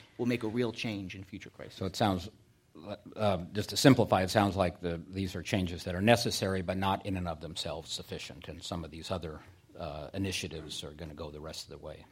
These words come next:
Speaker 1: I think that's
Speaker 2: How you
Speaker 1: exactly
Speaker 2: feel.
Speaker 1: right. I, I'd just add one, one
Speaker 2: Yeah.
Speaker 1: point about executive compensation in particular, which is something that happened during the financial crisis, is that the public and shareholders and taxpayers, I think, lost a fundamental confidence,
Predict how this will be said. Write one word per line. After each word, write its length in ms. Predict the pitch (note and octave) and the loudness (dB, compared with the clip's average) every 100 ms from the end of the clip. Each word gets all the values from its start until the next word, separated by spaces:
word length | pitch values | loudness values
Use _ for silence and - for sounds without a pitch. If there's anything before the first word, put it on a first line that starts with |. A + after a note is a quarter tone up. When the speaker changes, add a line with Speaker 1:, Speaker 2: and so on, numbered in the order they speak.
| - | 4
Speaker 1:
I 60 | F3 | 6
think 180 | A3+ | 6
that's 120 | G#3 D#3+ | 4 4
Speaker 2:
How 40 | |
you 40 | |
Speaker 1:
exactly 300 | C#3+ E3 D#3 C#3+ | 6 6 8 6
Speaker 2:
feel. 120 | C3 | 8
Speaker 1:
right. 160 | B2+ | 8
I, 60 | C#3 | 8
I'd 100 | D#3 | 6
just 160 | E3 F#3 | 6 6
add 200 | D#3 C#3 | 6 6
one, 360 | C#3+ C#3 C3 - - | 4 4 0 -6 2
one 280 | E3 F3 D#3+ | 6 6 4
Speaker 2:
Yeah. 60 | - | -2
Speaker 1:
point 220 | - C#3+ | 2 2
about 220 | B2+ A#2+ A#2 | 4 4 2
executive 420 | B2 B2 B2 A2 | 0 0 0 -4
compensation 500 | B2 A2+ - A2 - | -4 -4 -4 -6 -6
in 60 | G#2 | -12
particular, 360 | - A#2 G#2+ | -12 -8 -6
which 160 | A#2 - | -4 -2
is 220 | B2 - - - - | -2 -4 -18 -14 4
something 340 | A#3+ B3 G#3+ | 6 8 6
that 120 | D#3 | 6
happened 420 | C3 D3+ D3 A2 | 6 4 2 0
during 200 | G#2+ G#2+ | -2 -4
the 60 | G#2+ | -4
financial 440 | - A2 G#2 A2 | -4 -4 -4 -6
crisis, 580 | - G#2+ F#2 - - - - _ _ _ _ _ | -6 -6 -6 -8 -16 -18 -20 _ _ _ _ _
is 200 | C#3+ C#3+ | -2 0
that 340 | A#2 A#2+ A2 - _ - | 4 4 2 -4 _ -12
the 80 | |
public 580 | - - E3+ E3+ E3 - | 0 6 10 10 10 6
and 160 | A#2 A2 | -6 -4
shareholders 720 | - D3+ C#3 D3+ D3+ D3+ D3 | 0 2 2 0 -2 -6 -6
and 180 | F2 F2+ | -8 2
taxpayers, 720 | D3 C3+ - C#3+ C3 B2+ - - - - - - | 4 4 2 -2 0 -4 -8 -16 -20 -20 -4 0
I 80 | |
think, 260 | D3+ A3 A3 | 4 4 8
lost 320 | E3 D#3+ D#3 | 10 8 8
a 60 | A#2+ | 0
fundamental 680 | - D#3+ F3 E3+ D#3 C3+ B2 | 0 4 6 8 6 4 0
confidence, 760 | - - B2+ G#2 D2+ - - | -6 -4 -2 -4 -10 -12 -16